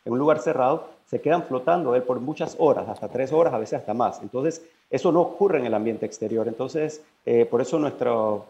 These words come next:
empuje de tratar de, de disminuir el tiempo que las personas pasan dentro de lugares y, por, y favorecer el, el ambiente exterior, obviamente con las medidas de bioseguridad, que son más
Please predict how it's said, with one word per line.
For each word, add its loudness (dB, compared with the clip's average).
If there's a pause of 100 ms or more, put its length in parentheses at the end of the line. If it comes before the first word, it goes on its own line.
(140)
empuje 4
de 4
tratar 0
de, -2 (260)
de 6
disminuir 4
el -2
tiempo 2
que 0
las 2
personas -2
pasan 0 (160)
dentro 4
de 4
lugares 2 (160)
y, -10
por, -12 (120)
y -6
favorecer -2 (280)
el, 4
el 2
ambiente 2
exterior, 2
obviamente 2
con 0
las 2
medidas 0
de -4
bioseguridad, 2
que -4
son 0
más 4